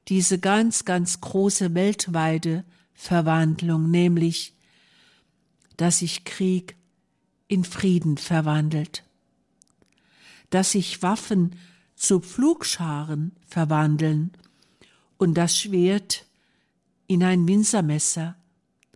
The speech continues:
um die Bildersprache des Propheten Jesaja zu gebrauchen. Wenn sich Angst in Freude verwandelt, dann ist dies für uns Menschen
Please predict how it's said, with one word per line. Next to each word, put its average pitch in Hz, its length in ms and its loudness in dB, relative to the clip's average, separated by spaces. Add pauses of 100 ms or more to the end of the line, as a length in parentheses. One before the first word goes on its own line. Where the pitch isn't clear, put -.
(500)
um 160 340 -2
die 160 140 0
Bildersprache 165 1080 0
des 160 280 -2
Propheten 170 680 0
Jesaja 170 640 2
zu - 160 -4
gebrauchen. 156 720 -4 (2500)
Wenn 175 180 4
sich 175 280 -2
Angst 214 480 2
in 156 220 -4
Freude 185 480 0
verwandelt, 147 840 -6 (1300)
dann 240 180 0
ist 226 280 -2
dies 196 240 -2
für 196 180 -2
uns 202 320 -2
Menschen 170 640 -2